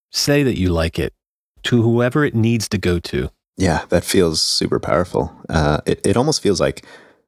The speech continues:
Speaker 2: we should do that every single time something like a distribution comes out with a new version, right? 'Cause as you know, the amount of people's creativity that goes into a single release of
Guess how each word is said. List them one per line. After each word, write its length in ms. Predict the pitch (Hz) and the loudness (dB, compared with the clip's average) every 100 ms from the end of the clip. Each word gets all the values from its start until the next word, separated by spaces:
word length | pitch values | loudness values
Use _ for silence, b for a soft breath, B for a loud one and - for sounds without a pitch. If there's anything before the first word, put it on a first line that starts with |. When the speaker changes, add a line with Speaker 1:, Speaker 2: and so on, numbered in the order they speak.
| _ | _
Speaker 2:
we 100 | - | -2
should 160 | - 71 | -2 0
do 120 | 82 | 0
that 140 | 71 - | 0 0
every 300 | 82 71 73 | -2 0 0
single 480 | - - 80 - - | 0 -2 -2 -2 -6
time 600 | - 92 80 64 64 - | -4 0 0 0 -4 -6
something 580 | - 85 80 78 69 71 - _ _ _ | -4 -2 0 0 0 -4 -8 _ _ _
like 200 | 71 69 | -4 -2
a 40 | - | 0
distribution 720 | - - - 64 - - - | 0 -2 0 0 0 -4 -2
comes 260 | - 71 | -2 0
out 120 | 50 | 2
with 100 | 50 | 0
a 60 | - | 0
new 100 | 50 | -2
version, 420 | - - - - - | 0 0 0 -6 -6
right? 240 | - - - B B B B B _ - | -2 -2 -4 B B B B B _ -4
'Cause 180 | - - | -2 0
as 260 | - 76 | 0 2
you 160 | 73 78 | 4 4
know, 420 | 69 67 71 - B B B B _ _ _ _ | 4 2 0 -4 B B B B _ _ _ _
the 100 | - | 0
amount 280 | 82 78 80 | 2 4 2
of 180 | 73 - _ - | 0 -4 _ -4
people's 320 | 87 - 73 | 0 2 0
creativity 600 | - 85 80 - 85 80 | 0 -2 0 0 0 0
that 180 | 65 65 | 0 0
goes 220 | 73 69 | 0 0
into 300 | 71 69 69 - | 0 0 -2 -2
a 60 | |
single 760 | - - 80 71 69 67 67 - | -2 -2 -2 -2 -2 0 -2 -4
release 500 | 71 67 73 73 - | -2 0 0 -2 -2
of 200 | 73 71 | -4 -6